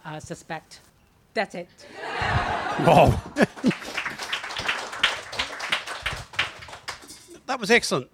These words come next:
Speaker 2: So, 'cause over the, the last couple of days,
Speaker 1: Yeah.
Speaker 2: there's been a, it's, you've had a somewhat longer story.
Speaker 1: Yeah, yeah. Big shot.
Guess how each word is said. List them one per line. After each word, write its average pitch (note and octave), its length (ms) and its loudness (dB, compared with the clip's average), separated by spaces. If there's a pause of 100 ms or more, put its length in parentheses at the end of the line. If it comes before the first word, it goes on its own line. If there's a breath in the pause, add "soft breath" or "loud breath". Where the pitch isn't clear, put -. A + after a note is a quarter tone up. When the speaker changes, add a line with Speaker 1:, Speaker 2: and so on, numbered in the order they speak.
(100)
Speaker 2:
So, G#3+ 200 4 (280)
'cause G3+ 220 4
over G#3 320 6 (840)
the, D3+ 140 -2 (120)
the D3+ 100 2
last D3 260 6
couple C3+ 200 -10
of B2 60 -12
days, C3+ 360 4 (520 soft breath)
Speaker 1:
Yeah. E3+ 180 -20
Speaker 2:
there's G3 220 -2
been A#3 180 4
a, - 100 4
it's, E3+ 240 0
you've E3 200 -4
had C4 120 8
a - 60 2
somewhat G#3 340 6
longer F#3+ 300 10
story. D#3+ 480 2 (140)
Speaker 1:
Yeah, F3 200 -10
yeah. F3 180 -10
Big D#3 220 -16
shot. - 300 -20